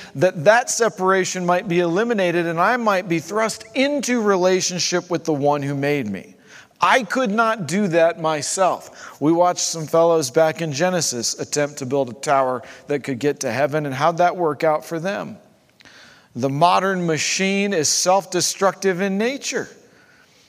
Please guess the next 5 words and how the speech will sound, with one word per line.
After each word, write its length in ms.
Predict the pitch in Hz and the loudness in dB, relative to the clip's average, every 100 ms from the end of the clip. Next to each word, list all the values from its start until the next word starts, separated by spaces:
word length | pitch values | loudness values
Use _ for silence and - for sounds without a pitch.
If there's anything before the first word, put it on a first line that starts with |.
| _ | _
It's 180 | 156 175 | 0 0
self-consuming. 1160 | - 208 220 214 - 202 - - 254 294 143 - - _ _ _ _ _ _ | 2 2 2 0 -2 0 0 -2 -4 -6 -8 -10 -20 _ _ _ _ _ _
If 200 | 202 208 | 0 2
you 220 | 208 262 | 2 2
engage 540 | 240 196 220 202 180 | 2 4 4 4 2